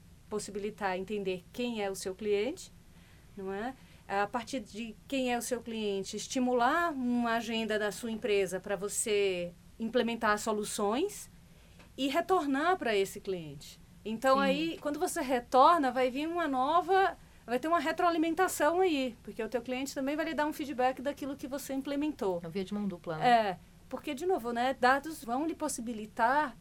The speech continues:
Speaker 1: entender as tendências. Porque o, o empreendedor, por exemplo, vamos dar um exemplo, uma pequena empresa que faz panetone, ela tem que tá no início do ano já pensando no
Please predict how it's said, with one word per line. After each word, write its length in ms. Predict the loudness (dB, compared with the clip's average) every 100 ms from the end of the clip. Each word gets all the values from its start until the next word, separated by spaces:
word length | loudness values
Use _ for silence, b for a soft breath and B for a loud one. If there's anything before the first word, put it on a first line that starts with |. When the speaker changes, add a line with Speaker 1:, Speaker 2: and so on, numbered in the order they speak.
| -8
Speaker 1:
entender 480 | -4 -4 -2 0 -2
as 160 | -4 -2
tendências. 720 | 0 2 0 -2 -6 -14 -18 b b b b b
Porque 260 | -10 0 2
o, 580 | 2 0 -2 -4 -4
o 80 | -6
empreendedor, 560 | -6 -6 -4 -4 -4 -6
por 120 | -4
exemplo, 400 | -6 -4 -6 -6
vamos 200 | -8 -6
dar 100 | -4
um 100 | -4
exemplo, 520 | -4 -6 -4 -6 -8 -10
uma 220 | -8 -8
pequena 260 | -8 -6 -6
empresa 320 | -2 -2 -4
que 160 | -6
faz 240 | -8 -6 -6
panetone, 800 | -4 -4 -4 -4 -4 -2 -4 -8
ela 160 | -10 -10
tem 100 | -10
que 80 | -6
tá 120 | -4
no 80 | -4
início 280 | -2 -4 -4
do 180 | -4 -4
ano 300 | -2 -2 -4
já 320 | -4 -4 -4 -6
pensando 400 | -4 -4 -4 -4
no 180 | -4 -6